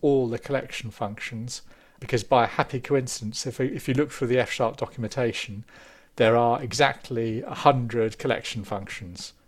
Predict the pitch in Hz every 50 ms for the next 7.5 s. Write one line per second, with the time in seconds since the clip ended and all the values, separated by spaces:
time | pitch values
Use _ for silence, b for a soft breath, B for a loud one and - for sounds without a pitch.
0 | - - 107 92 95 92 95 98 101 - 127 107 - 107 101 98 95 - - 127
1 | 107 107 110 107 110 120 - - - - - 135 101 98 98 - - - - 113
2 | 104 104 107 104 101 98 98 101 104 101 - - - 123 98 95 95 98 - -
3 | - - 117 104 104 101 98 101 101 98 98 101 104 107 - - b b b b
4 | b b - 107 101 104 101 104 - - 92 92 101 104 - - - - 101 101
5 | 104 104 - - - - - - B B B B B B B B - 107 101 104
6 | 104 117 120 107 117 107 104 101 95 - - 151 143 123 110 101 107 98 92 -
7 | - 107 101 107 113 - - 123 107 107